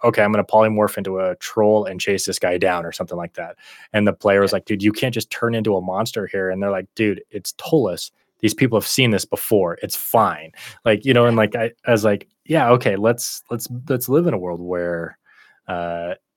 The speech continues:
Speaker 1: it's normal, magic is normal, it's, it's no different than, you know, for us in Wyoming seeing a horse, right, <laughs> or an elk or a
Speaker 2: Yeah.
Speaker 1: deer, right, like, it's just like,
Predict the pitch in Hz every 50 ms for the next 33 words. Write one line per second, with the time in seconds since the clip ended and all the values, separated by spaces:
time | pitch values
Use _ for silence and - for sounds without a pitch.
0 | _ _ _ _ _ _ _ _ - - 123 - - 131 135 151 147 113 80 -
1 | _ - 107 117 120 143 127 - 117 110 120 123 123 110 95 82 80 87 87 90
2 | 92 92 - - - - 110 107 - - - 113 107 110 107 104 110 101 - 117
3 | 107 104 104 - - 107 104 101 98 98 101 - - 113 98 90 90 92 - -
4 | - - 98 95 98 92 101 101 - 110 101 95 95 95 95 95 95 92 92 90
5 | - - 98 92 90 92 92 - - 92 - - 101 92 82 - - - 95 95
6 | 95 101 101 - - 95 92 92 95 85 - 151 131 117 - - 120 107 110 107
7 | 101 92 85 - - - 98 98 98 95 104 107 110 101 92 - 104 110 113 113
8 | 107 104 101 92 104 92 101 98 - 101 92 -